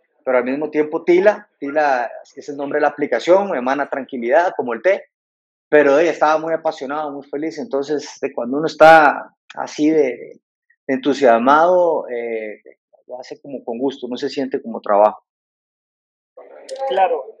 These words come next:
Speaker 2: ¿Cómo, eh, platícame un poco la parte de Tila? ¿Cómo la desarrollan? ¿En dónde pueden, eh, dónde podemos nosotros bajar la app directamente? ¿Con qué te enfrentas para desarrollar una app? Porque mucha gente lo está desarrollando, se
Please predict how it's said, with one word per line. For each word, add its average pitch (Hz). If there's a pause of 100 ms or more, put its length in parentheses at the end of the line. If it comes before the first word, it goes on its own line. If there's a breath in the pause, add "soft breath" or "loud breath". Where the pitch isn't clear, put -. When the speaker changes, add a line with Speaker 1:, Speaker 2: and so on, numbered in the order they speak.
(220)
Speaker 2:
¿Cómo, 302 (640)
eh, 165 (180)
platícame 240
un 214
poco 175
la 160
parte 160
de 170 (100)
Tila? 151 (720)
¿Cómo 208
la 185
desarrollan? 165
¿En 180
dónde 202
pueden, 196 (120)
eh, 147
dónde 170
podemos 165
nosotros -
bajar 143
la 135 (240)
app -
directamente? - (360)
¿Con 185
qué 208
te -
enfrentas 190
para 160
desarrollar 151
una 165
app? - (160)
Porque 175
mucha 208
gente -
lo -
está -
desarrollando, -
se -